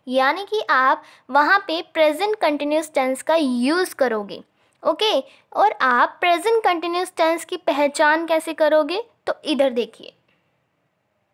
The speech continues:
तो स्टूडेंट्स, जिस वाक्यों के अंत में रहा है, रही है,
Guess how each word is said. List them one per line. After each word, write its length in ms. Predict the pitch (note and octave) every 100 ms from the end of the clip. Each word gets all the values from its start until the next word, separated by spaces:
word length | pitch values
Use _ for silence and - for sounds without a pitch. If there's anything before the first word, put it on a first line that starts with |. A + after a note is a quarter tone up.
| _ _ _ _ _ _
तो 100 | F#4+ F#4+
स्टूडेंट्स, 720 | - G#4+ G4+ D4 C#4+ D#4+ - _ _ -
जिस 320 | C#4+ A4 A#4
वाक्यों 400 | C5+ G#4+ G#4+ A4
के 100 | A4
अंत 420 | A4+ D#4 E4+ F#4
में 420 | E4 B3+ A#3 D4 - _ -
रहा 380 | C4 C4+ D4+ F4
है, 360 | E4+ C#4 C4+ E4+ _ _ C4+
रही 420 | C4+ D#4 F4+ G4+
है, 420 | D4 B3+ C4+ E4